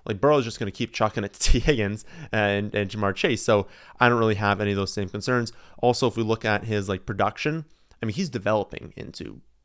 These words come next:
one of the best quarterbacks in the game. He already is, but, like, he's been phenomenal if you look at his underlying metrics. Look at his fantasy production. Goes from seventeen point four to nineteen point six to twenty-one point nine points per game over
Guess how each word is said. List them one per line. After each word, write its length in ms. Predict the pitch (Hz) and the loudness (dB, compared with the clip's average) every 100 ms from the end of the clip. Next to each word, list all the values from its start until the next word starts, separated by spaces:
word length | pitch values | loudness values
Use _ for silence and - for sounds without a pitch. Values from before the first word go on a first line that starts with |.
| _ | _
one 200 | - 147 | -2 2
of 40 | 127 | 2
the 60 | |
best 180 | 107 104 | 0 -4
quarterbacks 480 | - 95 69 - - | -6 -8 -8 -12 -18
in 120 | - | -14
the 40 | 101 | -10
game. 160 | 104 | -4
He 100 | 131 | 2
already 260 | 151 123 127 | 4 4 0
is, 260 | 110 - - - - | -2 -4 -16 -8 -2
but, 80 | |
like, 200 | 104 95 - | 0 -2 -6
he's 280 | - 170 135 | -10 -6 -2
been 180 | 110 95 | -2 -2
phenomenal 680 | 101 92 85 107 117 110 | -8 -12 -6 -4 -2 -2
if 80 | 101 | -4
you 60 | 110 | -6
look 180 | 98 104 | -6 -6
at 40 | |
his 120 | 98 | -6
underlying 300 | 101 98 95 | -4 -2 -2
metrics. 380 | 117 117 113 - - - | -2 -2 -4 -4 -18 -12
Look 100 | 139 | -8
at 60 | 117 | -8
his 120 | - | -8
fantasy 320 | - 107 113 | -2 -2 -2
production. 540 | 107 113 110 - 113 104 - _ | -2 0 0 0 -2 -2 -10 _
Goes 160 | 113 107 | -6 -4
from 140 | 101 | -4
seventeen 480 | 92 113 120 - 113 | -2 0 0 -2 -4
point 260 | - 113 - | -2 -4 -2
four 400 | 110 110 107 104 - _ - | 0 2 2 -2 -10 _ -12
to 80 | |
nineteen 640 | 95 98 113 - - 117 107 | -4 0 0 -2 -6 -6 -4
point 300 | - 107 - | -4 -4 -4
six 380 | - 104 - - _ - | -4 -4 -6 -20 _ -20
to 100 | - | -18
twenty-one 840 | - - 123 127 147 120 104 113 113 | -12 -10 -4 -2 -2 -2 0 0 -2
point 360 | - 117 110 | -4 -4 -4
nine 460 | 107 98 98 110 110 | -4 -2 -2 -2 -4
points 280 | - 110 - | -4 -6 -6
per 140 | - | -6
game 340 | 101 104 104 101 - _ - | -4 -2 -4 -6 -14 _ -4
over 480 | 107 110 110 110 | -2 0 0 -2